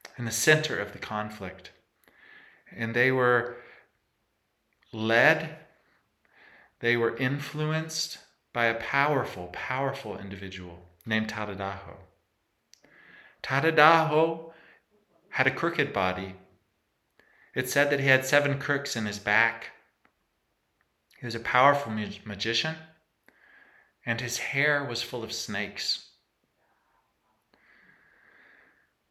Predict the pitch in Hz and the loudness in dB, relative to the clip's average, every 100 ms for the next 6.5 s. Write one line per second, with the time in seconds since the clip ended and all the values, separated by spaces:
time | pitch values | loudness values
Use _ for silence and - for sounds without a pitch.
0 | _ _ - 139 170 175 160 156 - 170 | _ _ 6 8 10 10 8 6 2 4
1 | 180 143 98 - - - 127 127 - 127 | 4 4 0 -6 -14 -6 -4 -2 -4 8
2 | 160 190 185 143 143 139 135 123 - 98 | 10 10 8 8 8 8 6 6 4 0
3 | 87 - - _ _ _ _ - - 131 | -4 -12 -20 _ _ _ _ -20 -2 -2
4 | 127 - 156 170 151 131 127 127 95 90 | 0 2 6 6 6 4 2 0 -4 -6
5 | - - - 113 123 123 - - 143 127 | -10 -10 -8 2 4 4 0 -2 0 2
6 | 120 120 117 104 92 | 4 4 2 -2 -6